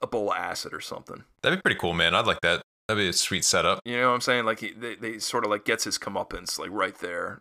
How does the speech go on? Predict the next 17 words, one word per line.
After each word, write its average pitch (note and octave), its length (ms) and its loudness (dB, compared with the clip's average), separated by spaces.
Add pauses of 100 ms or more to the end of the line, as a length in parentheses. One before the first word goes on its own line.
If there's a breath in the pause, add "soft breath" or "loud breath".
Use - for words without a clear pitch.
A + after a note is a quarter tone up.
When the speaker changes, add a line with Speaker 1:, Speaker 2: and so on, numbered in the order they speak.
(120)
Speaker 1:
And A#2 100 2
if - 100 -2
people G3 220 0
weren't C#3+ 220 4
already C#3+ 240 8
planning C3+ 300 4
that, C3+ 120 6
I'm A#2+ 80 4
sure, - 180 0
I'm A#2+ 60 -2
sure B2+ 180 4
they A2+ 140 2
are F#2+ 120 4
now, G2 220 0
'cause, G2 240 -8
you G#2 80 -6
know, F#2+ 260 -6